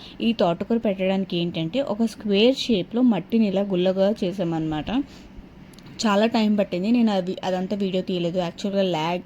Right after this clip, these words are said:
కదా, మీకు చూడటానికి కూడా విసుగొస్తుందని చెప్పి. So, అందుకే ఇలా స్క్వేర్ బాక్స్‌లో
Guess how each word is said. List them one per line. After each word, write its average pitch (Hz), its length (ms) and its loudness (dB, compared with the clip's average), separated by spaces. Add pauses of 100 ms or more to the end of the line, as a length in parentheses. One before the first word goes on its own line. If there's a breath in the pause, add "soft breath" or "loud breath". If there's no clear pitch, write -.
కదా, 185 420 -2 (360 loud breath)
మీకు 226 240 2
చూడటానికి 208 440 0
కూడా 196 120 0
విసుగొస్తుందని 180 720 -4
చెప్పి. 226 400 -2 (320 loud breath)
So, 262 60 4
అందుకే 202 380 0
ఇలా 247 280 2
స్క్వేర్ 196 520 0
బాక్స్‌లో 202 600 0